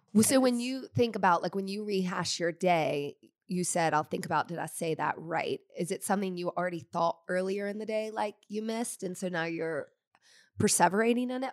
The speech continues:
Speaker 1: on it,
Speaker 2: I
Speaker 1: or
Speaker 2: think
Speaker 1: you're kind of
Speaker 2: perseverating,
Speaker 1: creating
Speaker 2: yeah, sometimes,
Speaker 1: problems? <laughs>
Speaker 2: someti-, no, and that. Um, as my mother used to say, "Are you inviting trouble here?" Yes,
Speaker 1: <laughs> I love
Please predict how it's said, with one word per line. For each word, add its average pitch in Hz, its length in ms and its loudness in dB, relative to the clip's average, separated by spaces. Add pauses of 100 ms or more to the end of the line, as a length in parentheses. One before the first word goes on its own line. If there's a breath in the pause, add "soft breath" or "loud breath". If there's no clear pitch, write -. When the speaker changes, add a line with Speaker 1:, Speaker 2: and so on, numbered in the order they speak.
Speaker 1:
on 254 160 2
it, 277 180 2
Speaker 2:
I 226 60 4
Speaker 1:
or 196 80 8
Speaker 2:
think 208 100 8
Speaker 1:
you're 220 120 12
kind 254 200 6
of 240 140 6
Speaker 2:
perseverating, 208 300 2
Speaker 1:
creating 185 480 4
Speaker 2:
yeah, 180 160 0
sometimes, 190 300 -4 (220)
Speaker 1:
problems? 214 340 0
<laughs> - 0 -
Speaker 2:
someti-, 240 320 2
no, 220 320 -4
and 220 240 -6
that. 175 280 -2 (500 loud breath)
Um, 190 340 2
as 196 140 -6
my 208 60 -8
mother 180 200 -6
used 180 200 -6
to 185 80 -10
say, 185 100 -4
"Are 185 80 -6
you 302 160 -6
inviting 185 580 -6
trouble 156 380 -8
here?" 156 200 -8
Yes, 170 480 -4
Speaker 1:
<laughs> - 20 -2
I 247 40 2
love 208 220 2